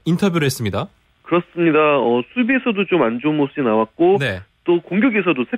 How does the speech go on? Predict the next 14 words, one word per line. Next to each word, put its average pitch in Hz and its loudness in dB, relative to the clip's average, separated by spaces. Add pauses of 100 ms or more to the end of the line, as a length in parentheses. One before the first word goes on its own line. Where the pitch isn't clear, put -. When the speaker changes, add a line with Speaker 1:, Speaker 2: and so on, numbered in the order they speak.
Speaker 2:
차례나 254 0
말로 139 0
찬스를 160 -4
살리지 202 0
못하면서 139 2 (260)
오늘 175 0
하나가 226 0 (560)
발로만 220 2
열세 143 0
개를 277 2
기록했거든요. 143 -2
Speaker 1:
네. 98 -2 (360)
Speaker 2:
어, 123 -4
그러면서 190 2